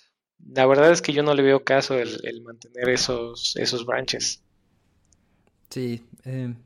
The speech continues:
Speaker 2: estoy, yo estoy de acuerdo contigo en eso de que no hay que dejar ahí todo el tiradero, pero, pero bueno.
Speaker 1: Sí,
Speaker 2: Igual
Speaker 1: no, soy, soy muy, tengo opiniones muy fuertes acerca de,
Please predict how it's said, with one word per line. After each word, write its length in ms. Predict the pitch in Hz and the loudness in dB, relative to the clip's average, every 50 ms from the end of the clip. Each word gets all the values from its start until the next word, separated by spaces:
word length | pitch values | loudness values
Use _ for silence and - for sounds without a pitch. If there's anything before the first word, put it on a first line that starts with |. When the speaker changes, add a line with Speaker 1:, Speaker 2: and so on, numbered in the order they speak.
| - _ | -14 _
Speaker 2:
estoy, 380 | 127 123 - - 175 160 147 143 | -12 -8 -4 -2 -2 -2 -2 -2
yo 120 | 143 160 | -2 -4
estoy 180 | 156 - 165 139 | -2 -2 -2 0
de 60 | 123 | 0
acuerdo 320 | 110 - - 110 104 98 98 | -2 -2 -2 -4 -4 -4 -6
contigo 400 | - 113 113 - 123 110 110 107 | -6 -8 -6 -6 -6 -6 -4 -6
en 100 | 107 104 | -6 -6
eso 220 | 101 - - 104 | -8 -8 -8 -10
de 120 | 95 90 | -10 -10
que 260 | - - - - - - _ - | -12 -16 -16 -16 -18 -18 _ -10
no 120 | 110 110 | -8 -8
hay 80 | 107 104 | -8 -6
que 140 | - 113 | -6 -8
dejar 300 | 90 - - - 107 95 | -8 -8 -8 -8 -8 -6
ahí 140 | 87 90 98 | -6 -8 -8
todo 180 | - - 95 95 | -10 -8 -8 -8
el 160 | 92 104 - | -10 -10 -12
tiradero, 540 | - 117 - - - 104 110 117 123 139 139 _ _ _ _ _ _ | -12 -10 -10 -10 -10 -10 -10 -10 -12 -12 -16 _ _ _ _ _ _
pero, 340 | - - - - - - _ _ _ _ | -16 -14 -14 -14 -18 -20 _ _ _ _
pero 220 | _ - - - - | _ -16 -14 -14 -14
bueno. 180 | - - - _ _ - - - - | -14 -16 -18 _ _ -20 -20 -12 -6
Speaker 1:
Sí, 220 | - - - 147 | -4 -2 -2 0
Speaker 2:
Igual 200 | 135 151 170 170 | 0 0 0 0
Speaker 1:
no, 60 | 165 | 2
soy, 460 | - - 151 143 139 131 123 - - - | 2 2 2 2 0 -2 -4 -6 -6 -6
soy 680 | - - 147 151 151 151 147 147 143 135 127 123 123 123 | -4 0 0 2 2 0 -2 -4 -8 -10 -10 -10 -10 -10
muy, 800 | 131 131 135 135 131 127 123 120 117 113 113 113 110 110 113 - _ - - - _ | -10 -12 -12 -12 -12 -12 -14 -16 -16 -16 -16 -16 -18 -18 -20 -20 _ -20 -20 -14 _
tengo 200 | - 170 180 190 | 0 2 4 4
opiniones 500 | 185 180 160 147 151 151 151 147 143 147 | 4 4 4 4 6 4 4 4 2 0
muy 140 | - 147 143 | 0 -2 -2
fuertes 420 | - - 139 131 127 - 127 120 | 2 2 2 2 2 -2 -6 -8
acerca 420 | 123 113 - 135 123 123 - 127 123 | -8 -2 -2 -2 -2 0 0 2 2
de, 360 | 117 113 110 120 117 120 | 2 2 0 -2 -6 -10